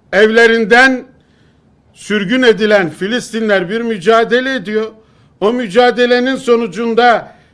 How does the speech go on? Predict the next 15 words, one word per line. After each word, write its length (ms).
kendilerini 480
savunma 480
hakkını 460
kullanıyorlar. 800
Hepimiz 540
biliyoruz, 460
İsrail 560
savaşa 560
hazırlanıyordu. 960
Bu 80
sefer 440
de 160
büyük 260
katliam 500
yapacaktı. 880